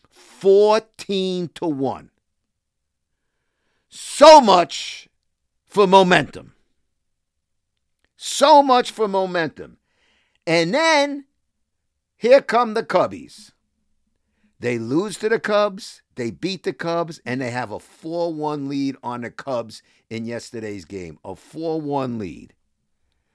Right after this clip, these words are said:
And they blow that. The killer was Gleyber Torres booting a double play ball. But that happens.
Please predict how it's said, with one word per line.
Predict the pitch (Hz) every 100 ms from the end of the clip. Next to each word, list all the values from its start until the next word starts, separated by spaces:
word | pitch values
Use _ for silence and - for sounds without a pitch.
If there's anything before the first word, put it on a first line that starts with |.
| _ _
And | 120 127
they | 120
blow | 92 127 131 120
that. | 107 78 - _ _ _ _ _ _ _ _ _ _ _ _ _ _ _ _ _ _ _ _ _ _ 110
The | 131
killer | - - 214 139 135 131 _ _ _ _ _ _ _ _ _ _ _ _ _ 214 208 208 _ _ _ _ _ _ _ _ _ _ _ _ _ _ _ _ -
was | 131 131 127 113 90 - - -
Gleyber | 160 160 139
Torres | - 151 139 135 131 98
booting | 87 147 135 127
a |
double | 104 127 113
play | - 127 113
ball. | 87 87 80
But | 151 143 _ _ _ _ _ _ _ _ _ -
that | 226 311
happens. | 294 302 294 - 71 - -